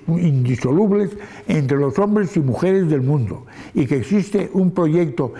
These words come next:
ético mundial con repercusiones económicas y culturales. En relación con esto, Máximo Borghesi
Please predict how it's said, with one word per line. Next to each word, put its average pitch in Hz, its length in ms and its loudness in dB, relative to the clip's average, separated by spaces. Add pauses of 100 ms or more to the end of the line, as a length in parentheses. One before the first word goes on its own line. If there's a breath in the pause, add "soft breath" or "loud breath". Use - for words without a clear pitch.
(180 loud breath)
ético 147 420 0
mundial 127 580 0 (340 loud breath)
con 143 160 0
repercusiones 170 1000 -2
económicas 160 680 -2
y 143 40 -2
culturales. 120 600 -2 (640 loud breath)
En 143 140 0
relación 131 400 0
con 156 180 2
esto, 165 380 -2 (420 loud breath)
Máximo 127 580 0
Borghesi 165 640 -2